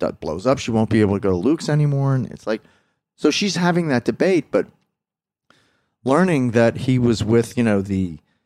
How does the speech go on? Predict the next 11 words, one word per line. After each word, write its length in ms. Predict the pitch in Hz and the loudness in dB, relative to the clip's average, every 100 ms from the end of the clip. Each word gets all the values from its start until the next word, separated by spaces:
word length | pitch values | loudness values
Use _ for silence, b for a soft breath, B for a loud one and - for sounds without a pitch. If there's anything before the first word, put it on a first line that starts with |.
| _ _ _ | _ _ _
the, 200 | 120 117 | 0 0
the 220 | 95 117 - | 0 -2 2
Uber 380 | 156 165 135 | 0 2 0
Fox, 960 | 107 - 104 92 92 - - - - - _ _ | 0 0 0 0 -6 -8 -8 -6 -8 -12 _ _
uh, 240 | 107 101 - | -6 -6 -6
girlfriend 720 | 104 131 170 - 101 85 87 | 0 2 2 0 -6 -8 -12
that 160 | 90 87 | -14 -10
was 240 | 104 101 | -10 -10
the, 160 | - 117 | -8 -8
rode 640 | 101 104 110 117 131 143 | -6 -8 0 4 6 4
the, 100 | 123 | 2